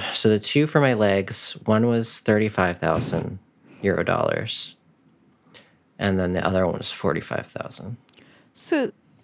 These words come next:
Speaker 2: they're so
Speaker 1: And they, they vary, they're very up to there and past there too, depending on what you get
Speaker 2: It's
Speaker 1: and what s-,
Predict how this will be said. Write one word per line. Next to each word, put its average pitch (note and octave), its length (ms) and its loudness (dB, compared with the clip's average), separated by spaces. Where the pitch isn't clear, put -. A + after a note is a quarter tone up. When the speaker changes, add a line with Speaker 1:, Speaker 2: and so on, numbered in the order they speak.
Speaker 2:
they're C4+ 260 4
so B3 720 2
Speaker 1:
And A#2 140 4
they, A#2+ 140 6
they B2+ 220 6
vary, B2 580 4
they're A2 160 6
very G#2+ 540 4
up A2 260 0
to - 140 4
there C#3+ 320 4
and F#2+ 180 0
past - 400 -6
there - 220 2
too, - 360 -4
depending F#2+ 320 0
on E2+ 80 -2
what - 140 -2
you - 60 -8
get - 220 -2
Speaker 2:
It's - 380 -2
Speaker 1:
and G3 160 2
what E2+ 260 0
s-, - 160 -6